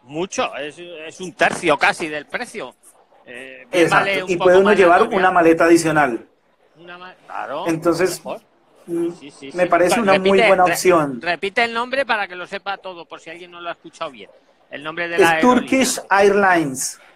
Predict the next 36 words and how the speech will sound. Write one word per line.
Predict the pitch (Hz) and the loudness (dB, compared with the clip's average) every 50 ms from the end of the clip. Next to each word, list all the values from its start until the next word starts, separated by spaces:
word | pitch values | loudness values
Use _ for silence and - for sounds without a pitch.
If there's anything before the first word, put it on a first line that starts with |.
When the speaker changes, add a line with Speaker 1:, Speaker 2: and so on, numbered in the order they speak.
| _ - _ _ _ - | _ -20 _ _ _ -4
Speaker 2:
Turkish | - 233 240 - - - 247 247 - - - - | -2 -2 -2 -2 -2 -4 -4 -4 -4 -6 -10 -4
Speaker 1:
Vale. | - - 175 180 | 0 2 2 2
Speaker 2:
Airlines, | 165 175 180 175 156 139 123 120 117 - - - - _ _ _ _ _ | 4 4 2 2 2 2 -2 -6 -8 -10 -12 -14 -16 _ _ _ _ _
¿sí? | - - - 214 262 262 - _ _ - _ - | -8 -2 -2 -2 -2 -2 -12 _ _ -16 _ 0
Esa | 180 175 170 196 | 0 2 2 2
es | 180 | 2
la | 180 190 | 4 4
aerolínea. | 185 185 175 165 156 151 143 135 123 117 113 - _ _ - - - - - | 6 6 6 4 2 2 0 -2 -2 -4 -6 -10 _ _ -20 -20 -20 -12 -6
Me | - 185 | -2 -2
parece | 175 180 180 180 175 180 220 | 0 2 4 4 4 4 2
súper | 214 - - 214 208 - 175 165 165 | 0 0 -4 -4 0 2 2 2 4
bueno, | 160 180 196 208 214 254 262 277 262 - - | 4 4 4 4 4 4 4 4 2 0 2
eh, | 170 165 165 160 170 165 165 | 2 4 4 4 4 2 4
eso. | 165 165 160 160 127 117 - _ _ - - - _ _ _ _ - | 2 2 2 0 -6 -10 -12 _ _ -20 -20 -20 _ _ _ _ -2
Aprendí | - 196 190 - 208 208 202 196 202 214 220 | -2 -2 0 2 2 2 2 2 2 2 4
otra | 226 220 233 247 226 233 | 4 4 4 2 2 4
cosa | 240 226 214 233 | 2 2 4 2
en | 233 226 | 0 0
internet | 220 202 202 - 180 170 160 160 175 180 175 | 0 -2 0 2 2 2 2 2 2 2 2
que | 170 214 208 | 0 -2 0
quiero | - 247 202 196 180 | 2 2 2 2 2
compartir | 202 196 170 175 156 135 - 160 165 170 | 0 -2 2 0 0 0 2 4 4 4
acá. | 175 170 170 175 175 175 190 202 - _ - | 4 2 2 2 2 2 2 0 -2 _ -14
Mm, | 330 151 156 160 160 160 160 160 | -10 -6 -4 -4 -4 -4 -2 2
pues | 190 190 170 | 2 2 2
no | 180 185 185 | 4 4 6
lo | 196 202 | 8 8
vi | 196 202 | 8 6
en | 202 202 | 4 2
tu | 202 220 | 2 0
canal, | 220 185 175 170 175 190 202 | 0 0 2 2 2 2 4
lo | 196 180 170 | 6 6 8
vi | 165 165 165 | 8 8 6
en | 175 175 | 6 4
otro | 185 180 - 196 190 | 2 2 2 2 0
canal | - 175 160 156 156 151 156 165 185 233 | 2 0 -2 0 2 2 2 2 0 -4